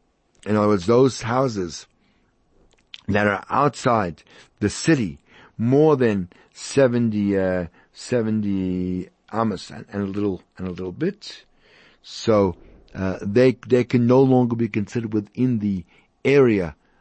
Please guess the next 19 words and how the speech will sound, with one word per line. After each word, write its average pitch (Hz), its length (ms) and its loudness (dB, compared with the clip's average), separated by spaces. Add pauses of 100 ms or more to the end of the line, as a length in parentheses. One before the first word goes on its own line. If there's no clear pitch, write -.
(200)
of 98 340 -2
the, 87 340 -4 (240)
of 87 160 -12
the 92 80 -8
city 107 560 -6 (480)
Tchum, 202 460 -2 (300)
and 110 160 -2
they 120 80 4
would 120 140 4
have 123 180 -4
to 113 180 -4 (220)
measure 127 400 0
their 117 200 2
own, 120 420 0 (440)
uh, 98 60 -10
uh, 104 320 -6
two 120 160 -10
thousand 104 420 -10
amos 101 420 -10